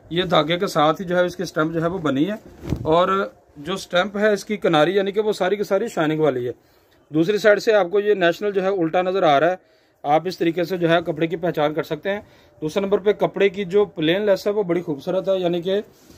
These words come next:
कपड़ा है प्लेन ही है, लेकिन इसमें जो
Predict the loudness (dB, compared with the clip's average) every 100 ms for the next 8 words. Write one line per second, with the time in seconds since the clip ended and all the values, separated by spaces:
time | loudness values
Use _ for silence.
0 | -20 -8 -6 0 2 2 0 -2 -2 0
1 | -2 -2 -2 -2 -2 -2 -2 -4 -6 -6
2 | -4 -2 0 0 -2